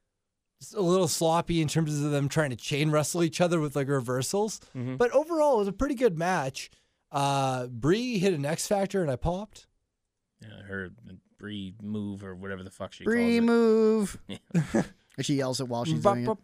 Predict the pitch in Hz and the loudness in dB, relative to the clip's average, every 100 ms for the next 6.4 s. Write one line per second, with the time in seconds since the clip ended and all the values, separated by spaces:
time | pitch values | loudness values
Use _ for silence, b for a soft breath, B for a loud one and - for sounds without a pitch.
0 | - 226 196 226 220 180 - _ _ _ | -4 -4 -4 -4 -4 -6 -12 _ _ _
1 | b b 196 202 202 202 - 392 427 240 | b b -2 0 -2 -6 -2 -2 0 0
2 | 339 294 240 254 233 190 190 233 233 185 | 0 2 0 2 2 4 2 2 -2 0
3 | 151 143 139 135 131 131 - 160 190 254 | 2 2 0 0 -2 -6 -4 -2 2 2
4 | 180 175 170 190 170 135 165 190 240 147 | 2 2 0 -2 -4 -4 -2 -2 -6 -8
5 | - _ _ _ _ _ _ - 127 113 | -12 _ _ _ _ _ _ -6 -2 0
6 | 107 110 98 | 0 -2 -4